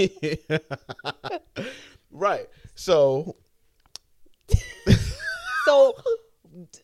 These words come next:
Speaker 2: uh.
Speaker 1: So that's what we're gonna talk about today,
Speaker 2: Yeah.
Speaker 1: but it, it's, it's different layers. It's, it's not just about that. So let's just start with experiences. That's, I'm gonna start with me. We don't even gotta talk about your shit.
Speaker 2: <laughs>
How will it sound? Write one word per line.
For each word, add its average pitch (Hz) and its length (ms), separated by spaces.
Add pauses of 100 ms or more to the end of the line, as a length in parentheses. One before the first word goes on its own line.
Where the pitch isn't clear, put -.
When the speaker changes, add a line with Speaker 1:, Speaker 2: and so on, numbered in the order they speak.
(100)
Speaker 2:
uh. 240 440 (1120)
Speaker 1:
So 202 140
that's 196 240
what 165 140
we're 147 80
gonna 131 180
talk 120 200
about 101 160
today, 202 260
Speaker 2:
Yeah. 151 80
Speaker 1:
but 123 100
it, 147 220
it's, 170 180
it's 175 180
different 135 360
layers. 104 280
It's, 117 140 (160)
it's 117 160
not 127 360
just 107 280
about 90 280
that. - 260
So 78 360
let's 104 440
just - 420
start - 480
with 101 320
experiences. 95 800
That's, 123 220
I'm 120 100
gonna 165 80
start 160 240
with 156 100
me. 107 280
We 123 80
don't 135 100
even 143 120
gotta 127 180
talk 104 80
about 104 240
your 101 80
shit. 107 260 (580)
Speaker 2:
<laughs> 392 120